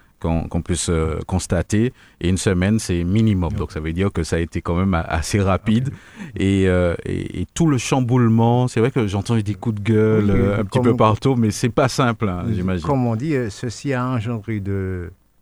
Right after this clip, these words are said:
Speaker 2: fortes complications sur le service public.
Speaker 1: Mhm.
Speaker 2: Et, euh,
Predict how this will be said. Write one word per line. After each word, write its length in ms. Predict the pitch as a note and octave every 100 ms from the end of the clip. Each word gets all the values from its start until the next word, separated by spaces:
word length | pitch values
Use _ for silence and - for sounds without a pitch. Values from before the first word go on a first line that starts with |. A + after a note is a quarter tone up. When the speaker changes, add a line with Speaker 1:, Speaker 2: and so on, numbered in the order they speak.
| _
Speaker 2:
fortes 320 | - C3 -
complications 720 | A#2+ G#2 A2+ A2 G2 - E3 _ _ F#2
sur 280 | F#2 - G#2
le 120 | F#2+
service 400 | F2 A2 F#2 F#2
public. 400 | - G#2 D#3 -
Speaker 1:
Mhm. 260 | G#2 G2 C3 - _ _
Speaker 2:
Et, 220 | F2+ G2 F#2+
euh, 380 | F#2 F#2 F2+